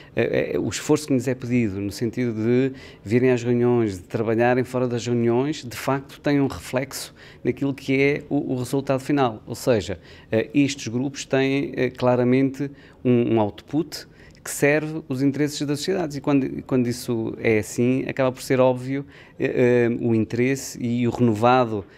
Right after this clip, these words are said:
eh, eh, a vontade das sociedades desportivas, eh,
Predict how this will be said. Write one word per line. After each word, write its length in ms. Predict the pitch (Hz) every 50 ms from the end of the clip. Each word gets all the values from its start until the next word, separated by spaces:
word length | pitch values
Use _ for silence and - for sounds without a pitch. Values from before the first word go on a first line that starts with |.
| - - -
eh, 520 | 110 107 110 113 113 110 110 - 117 113
eh, 20 |
a 40 | 110
vontade 680 | 104 95 104 107 104 98 - 120 120 117 110 113 123 123
das 320 | 123 110 104 117 117 110
sociedades 680 | - - - 117 113 110 107 - - - - - - - -
desportivas, 640 | - - - - - 110 107 110 107 - - -
eh, 540 | 123 110 110 110 110 110 107 107 107 107 104